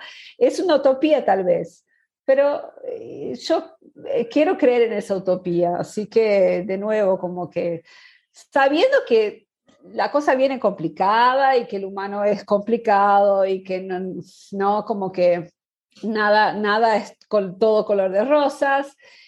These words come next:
y que, bueno, estamos en dos mil veintidós y hay una guerra que decís, no, como que es tan difícil de entender como a esta altura de la vida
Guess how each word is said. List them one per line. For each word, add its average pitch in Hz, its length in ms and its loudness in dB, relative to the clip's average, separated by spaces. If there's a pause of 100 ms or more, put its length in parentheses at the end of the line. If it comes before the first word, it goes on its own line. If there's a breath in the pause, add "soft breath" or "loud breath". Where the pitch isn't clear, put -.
(140 soft breath)
y - 200 -10
que, - 340 0
bueno, 190 520 -2
estamos 214 420 -2
en 208 80 -2
dos 185 160 2
mil 202 120 0
veintidós 196 640 -2
y 202 100 0
hay 196 180 2
una 190 180 -4
guerra 240 640 2
que 185 220 -2
decís, 185 580 -4
no, 185 220 -4 (380)
como 180 260 -4
que 190 400 0
es 165 180 -8
tan 220 220 0
difícil 208 600 -4
de 190 260 -4
entender 196 1040 0 (420 loud breath)
como 190 600 -2
a 190 80 2
esta 202 220 0
altura 208 260 0
de 196 80 0
la 190 140 -2
vida 220 220 2